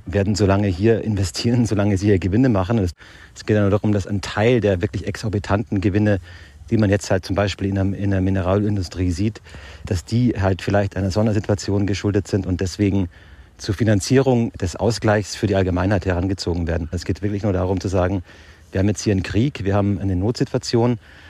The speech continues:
und es ist okay, da Geld zu verdienen, aber es ist vielleicht nicht okay, unendlich viel Geld zu verdienen. Wie gesagt, es gibt's in anderen Ländern, es gibt's in Italien, Spanien prüft das, U K hat das, äh, prüft das auch,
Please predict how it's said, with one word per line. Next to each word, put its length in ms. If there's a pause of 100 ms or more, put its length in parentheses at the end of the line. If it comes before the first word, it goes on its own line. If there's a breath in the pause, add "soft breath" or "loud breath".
(220 loud breath)
und 360
es 120
ist 300 (380)
okay, 380
da 180
Geld 220
zu 80
verdienen, 340
aber 180
es 80
ist 120
vielleicht 260
nicht 200
okay, 340 (580 loud breath)
unendlich 420
viel 140
Geld 260
zu 200
verdienen. 500
Wie 80
gesagt, 180
es 80
gibt's 200
in 80
anderen 260
Ländern, 460
es 100
gibt's 180
in 60
Italien, 560
Spanien 460
prüft 320
das, 220 (520 loud breath)
U 60
K 360
hat 140
das, 220
äh, 160
prüft 320
das 120
auch, 280